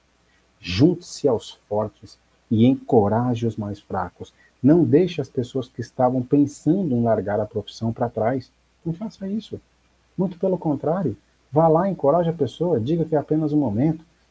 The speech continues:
diga que você está montando uma equipe mentalmente forte que se reúne todos os meses, mesmo que seja online, e que vocês conversam, que vocês debatam,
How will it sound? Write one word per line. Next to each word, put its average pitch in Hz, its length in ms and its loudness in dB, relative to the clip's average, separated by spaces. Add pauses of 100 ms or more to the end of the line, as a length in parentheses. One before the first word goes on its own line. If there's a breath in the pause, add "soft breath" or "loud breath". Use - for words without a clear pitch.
(100)
diga 170 220 0
que 170 120 -4
você 160 520 0
está 156 300 -2
montando 139 400 0
uma 120 140 2
equipe 123 260 -4
mentalmente 110 560 -2 (100)
forte 165 260 0
que 160 120 -6
se 160 140 -2
reúne 139 260 4
todos 175 480 2
os 151 120 0
meses, 131 440 -2 (360)
mesmo 202 300 6
que - 60 -12
seja 156 240 -2
online, 117 420 0 (420)
e - 60 -20
que 165 80 -2
vocês 165 300 0
conversam, 123 640 0
que 135 80 -8
vocês 139 320 -4
debatam, 131 520 0